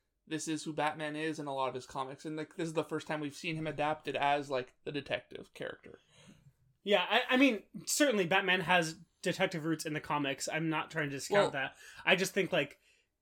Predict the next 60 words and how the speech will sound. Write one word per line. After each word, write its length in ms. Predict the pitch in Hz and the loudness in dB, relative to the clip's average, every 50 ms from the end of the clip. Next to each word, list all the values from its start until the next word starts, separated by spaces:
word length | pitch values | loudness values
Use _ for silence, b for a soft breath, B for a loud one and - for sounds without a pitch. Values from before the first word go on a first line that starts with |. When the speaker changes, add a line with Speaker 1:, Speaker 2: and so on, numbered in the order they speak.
| _ _ _ | _ _ _
Speaker 2:
the 300 | 190 185 196 185 185 220 | -18 -14 -4 0 2 2
screen 260 | 220 - 240 247 226 | 2 2 2 4 6
adaptations 500 | 233 214 196 170 175 - - 185 185 165 | 6 6 6 6 4 2 2 0 -2 2
have 180 | 185 185 160 147 | 2 2 4 4
gone 260 | 180 165 160 160 160 | 4 4 4 2 2
all 220 | - 165 175 175 | 2 2 4 4
over 160 | 175 165 160 165 | 4 2 2 2
the 100 | 165 156 | 0 0
board 280 | 139 156 156 156 156 | 2 2 2 4 2
in 80 | 151 151 | 0 0
terms 220 | 180 175 175 156 | 2 4 4 4
of, 100 | 165 156 | 4 4
like, 140 | 156 147 156 | 4 2 2
Speaker 1:
Definitely. 100 | 160 160 | 2 0
Speaker 2:
its 140 | 156 - - | -2 -2 -4
tone 360 | - - 180 160 156 147 143 | -4 -2 0 0 2 0 0
and 120 | 139 151 147 | 0 -2 -2
style, 460 | - - 165 139 139 139 139 143 143 | -2 0 0 0 2 2 2 0 0
and 140 | - 156 160 | 0 -2 -2
Speaker 1:
Mm-hmm. 80 | 151 - | -2 2
Speaker 2:
so 360 | 175 156 151 147 143 143 143 B B B B B | 6 6 6 6 6 2 -2 B B B B B
if 140 | B 165 - | B -2 0
you 120 | 180 180 | 0 0
like 200 | 170 175 175 175 | 2 2 2 2
some 180 | - - 190 180 | 0 -2 -2 0
of 60 | 170 | 0
the 100 | 165 156 | 2 2
lighter, 480 | 156 147 156 156 160 156 156 156 151 151 | 2 2 2 2 4 4 2 2 2 0
more, 380 | 151 156 156 147 147 147 147 | 0 -2 -2 -2 -2 -2 -2
like, 160 | 135 139 143 - | -2 -4 -6 -4
quirky 400 | - - 165 147 - 185 185 165 | -2 -2 -2 -2 -2 -2 -4 -4
stuff, 400 | - - 185 170 170 165 - b b b b b b b b | -2 0 2 2 2 0 -4 b b b b b b b b
this 140 | 180 165 165 | -6 -4 -4
is 100 | 170 165 | -2 -2
maybe 220 | 170 156 151 156 | 0 0 2 0
not 180 | 156 147 147 120 | 0 0 0 -2
your 100 | 156 156 | -2 -4
cup 160 | - 175 147 | -4 -4 -4
of 100 | 143 135 | -6 -8
tea, 360 | - 180 165 147 147 143 143 B B B B | -6 -2 0 0 0 0 -2 B B B B
but 120 | - 185 170 | 0 0 0
if 80 | 165 185 | 0 0
you 80 | 190 | -2
saw 180 | 180 - 190 175 | 0 2 2 4
that 180 | 170 180 165 156 | 4 4 2 2
and 100 | 165 170 | 0 -2
was 100 | 165 151 | -2 2
like, 240 | 160 151 151 151 - - | 2 2 2 0 0 0
"Oh, 180 | 185 175 156 | 2 2 2
this 220 | 147 143 165 160 - | 2 0 -2 -2 -2
is 80 | 175 147 | -4 -2
bad, 320 | 135 156 156 151 151 143 | 0 0 2 2 2 0
that 160 | 151 147 - - | -2 -4 -4 -2
I'm 100 | 165 170 | -2 0
not 140 | 175 170 - | 0 0 2
gonna 120 | 180 170 | 0 0
like 160 | 147 143 143 | 0 0 -2
a 60 | - 151 | -2 0
Batman 300 | 165 160 170 160 151 156 | 0 2 2 2 0 0
movie," 420 | 156 151 135 139 135 139 135 - | 0 -2 -2 -2 -4 -4 -6 -10